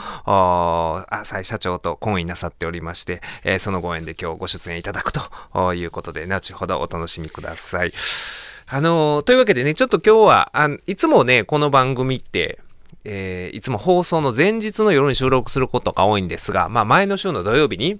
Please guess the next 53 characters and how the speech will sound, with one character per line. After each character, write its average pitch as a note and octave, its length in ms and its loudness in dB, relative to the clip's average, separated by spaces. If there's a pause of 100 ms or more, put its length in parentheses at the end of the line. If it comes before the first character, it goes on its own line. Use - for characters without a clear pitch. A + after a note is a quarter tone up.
(160)
あ G#2+ 100 -2
の、 G#2 120 -4
収 A#2+ 180 -2
録 A2+ 240 -2
し - 80 -4
て A#2 100 -2
ま A2 160 -2
し - 140 -4
て、 G#2+ 280 2 (1160)
で、 D3 140 0
っ C#3+ 40 -2
て F3+ 100 0
こ E3+ 100 2
と D3 80 4
は A#2+ 40 4
ね、 G#2+ 140 0
あ A2+ 80 0
の A2 460 0
ー、 - 40 -12
昨 A#2+ 80 -2
日 G#2 560 0
は、 F#2+ 440 -4
は F2 800 -6
あ、 - 20 -20 (480)
金 C3 140 2
曜 C#3 160 6
日 A2 80 0
な F#2+ 80 2
わ G2 60 0
け F#2+ 100 -8
で F2+ 80 -10
す - 120 -8
よ。 - 60 -8 (240)
<laughs> - 180 -14
こ A#2+ 120 -2
の B2 340 0
収 D3 220 4
録 C3+ 400 4
日 A2 180 -4
か G2 140 0
ら D#2+ 100 -6
ね、 F3+ 180 -2 (240)
え F#2 140 2
ー、 G2+ 240 0
考 F#2+ 60 0
え E2+ 80 0
た - 100 -10
ら - 80 -10
ね。 G2+ 180 -6 (540)
僕 - 160 0
ね、 A#2 80 0
あ A2 80 -2
の、 A2+ 180 0